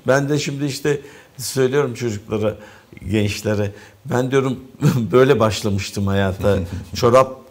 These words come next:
Speaker 1: ahşap yumurta üzerinde, e, e,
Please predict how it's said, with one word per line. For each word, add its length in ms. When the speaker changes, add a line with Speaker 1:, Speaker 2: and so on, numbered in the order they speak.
Speaker 1:
ahşap 500
yumurta 640
üzerinde, 640
e, 100
e, 340